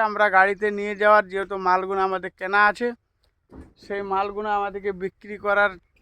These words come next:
চেষ্টা করছি। আর বন্ধুরা, যদি তোমরা কেউ কুমড়া নিতে চাও, অবশ্যই তোমরা একটা কমেন্ট করে জানাবে। কুমড়া কম দামের মধ্যে তোমাদেরকে কুমড়া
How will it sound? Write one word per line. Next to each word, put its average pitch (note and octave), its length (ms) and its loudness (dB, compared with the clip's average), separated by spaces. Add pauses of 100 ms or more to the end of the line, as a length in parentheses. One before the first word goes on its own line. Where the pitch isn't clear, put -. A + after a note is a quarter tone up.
(200)
চেষ্টা F#3+ 280 -4 (100)
করছি। A3 300 -8 (640)
আর F#3 240 0
বন্ধুরা, G3+ 340 2 (120)
যদি G#3+ 160 -6 (100)
তোমরা G#3+ 240 -2 (100)
কেউ A3 120 -10 (100)
কুমড়া G3 280 -6 (120)
নিতে G3+ 240 -12 (140)
চাও, G#3 240 -2 (880)
অবশ্যই A3 480 -2
তোমরা A3 280 0
একটা G#3+ 140 -16 (100)
কমেন্ট G3 360 -4
করে G#3+ 140 -4 (100)
জানাবে। G3 320 2 (120)
কুমড়া F#3 260 -10 (100)
কম F#3+ 140 -2 (100)
দামের G3+ 320 2
মধ্যে G3+ 220 -6 (100)
তোমাদেরকে F#3+ 400 -4
কুমড়া F#3 240 -6